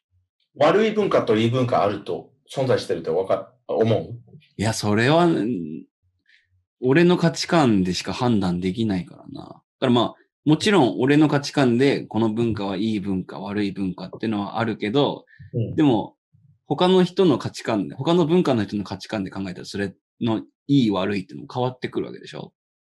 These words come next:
Speaker 1: うん。はずね。うん。
Speaker 2: うん。だから、そう考えると、文化をいい悪いっていう判断をするのは、
Speaker 1: うん。
Speaker 2: 誰もしちゃいけない気がする。
Speaker 1: そう考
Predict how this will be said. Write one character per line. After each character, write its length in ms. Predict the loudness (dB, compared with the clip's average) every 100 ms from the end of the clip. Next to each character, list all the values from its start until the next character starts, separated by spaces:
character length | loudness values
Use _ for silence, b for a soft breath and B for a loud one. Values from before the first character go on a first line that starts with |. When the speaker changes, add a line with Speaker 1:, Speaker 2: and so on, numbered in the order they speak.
| -6
Speaker 1:
う 80 |
ん。 120 | -4 -4 -12 -20 _ _ _
は 120 | 0
ず 160 | 0 -4
ね。 220 | -8 -8 -12 -16 -12 -4
う 40 |
ん。 0 |
Speaker 2:
う 20 | -2
ん。 340 | 0 -4 -10 -20 -20 -6
だ 120 | -4
か 160 | 0
ら、 440 | 0 0 -2 -6 -10 _ _
そ 240 | -6 -4
う 60 | -2
考 120 | 0 2 4
え 100 | 2
る 100 | 0
と、 440 | -4 -4 -4 -6 -14 _ _ _ -16 -2
文 260 | 0 0
化 160 | -2 -2
を 200 | 0 0
い 200 | 0 0
い 40 |
悪 260 | 0 -4 -4
い 60 | -4
っ 200 | -10 _
て 80 |
い 240 | -8 -8 -10
う 40 |
判 260 | -8 -6 -4
断 200 | -6 -14
を 60 |
す 160 | -18 -12
る 100 | -10
の 160 | -10 -10
は、 320 | -10 -10 -14 _ _
Speaker 1:
う 40 |
ん。 100 | -20 -20 _ _ _ _ _ -20 _ _ _ -6
Speaker 2:
誰 200 | -2 0
も 140 | 0
し 80 | 0
ち 80 | -4
ゃ 20 |
い 80 | -2
け 120 | -2
な 120 | -2
い 160 | -4 -8
気 100 | -10
が 100 | -10
す 120 | -10
る。 160 | -18 _ _ _ _ _ _ _ _ _ _ -8
Speaker 1:
そ 200 | 0 2
う 20 | 2
考 140 | 0